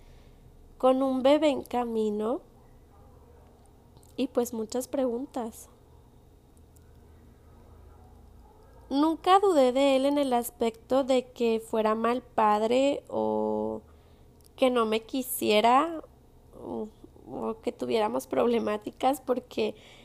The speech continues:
Dios, ese hombre se esmera hasta la fecha del día de hoy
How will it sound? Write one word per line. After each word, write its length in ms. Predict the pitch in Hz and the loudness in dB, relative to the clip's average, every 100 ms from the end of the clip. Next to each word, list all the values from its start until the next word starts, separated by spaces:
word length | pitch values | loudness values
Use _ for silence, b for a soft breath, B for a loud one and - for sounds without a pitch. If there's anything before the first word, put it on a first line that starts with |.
| B B | B B
Dios, 580 | 220 220 247 226 220 220 | -16 -6 0 2 2 -2
ese 320 | 220 - 247 | -6 -2 0
hombre 680 | 240 233 226 226 233 233 254 - - - - - b b b - - _ - _ - - | 2 0 -2 -2 -2 -2 -6 -14 -20 -20 -20 -20 b b b -20 -20 _ -20 _ -20 -6
se 260 | - 240 | 2 4
esmera 720 | 233 247 240 226 233 269 320 - | 2 0 0 2 6 4 4 -2
hasta 340 | 226 - 214 | -4 -2 -2
la 180 | 202 202 | -2 -4
fecha 540 | - 202 - - 269 - - | -4 -6 -4 -4 -4 -6 -14
del 220 | 247 226 | -10 -8
día 140 | 226 - | -4 -4
de 160 | 202 | -2
hoy 320 | 214 247 339 | -2 0 -2